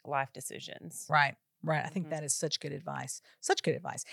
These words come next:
Speaker 1: Yeah.
Speaker 2: And I think that if people were to really consider those kinds of things, kind of more, more grounded
Speaker 1: Right.
Speaker 2: things, um,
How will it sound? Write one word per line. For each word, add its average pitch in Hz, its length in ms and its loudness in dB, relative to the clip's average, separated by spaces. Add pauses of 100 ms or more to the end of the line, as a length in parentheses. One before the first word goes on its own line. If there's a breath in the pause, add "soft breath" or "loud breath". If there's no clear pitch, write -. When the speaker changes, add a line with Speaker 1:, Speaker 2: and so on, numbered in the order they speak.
Speaker 1:
Yeah. - 120 -8
Speaker 2:
And 240 100 8
I 247 40 8
think 254 200 0
that 180 120 4
if - 100 -2
people 247 320 -4
were 175 180 2
to 160 480 0
really 170 260 -2
consider 165 440 0
those 165 520 2
kinds 254 340 2
of 240 120 -4
things, 254 320 0
kind 202 140 8
of 151 100 4
more, 165 340 2 (280 loud breath)
more 175 120 6
grounded 208 800 2 (240)
Speaker 1:
Right. 175 320 -6
Speaker 2:
things, 247 360 4 (360 loud breath)
um, 170 340 8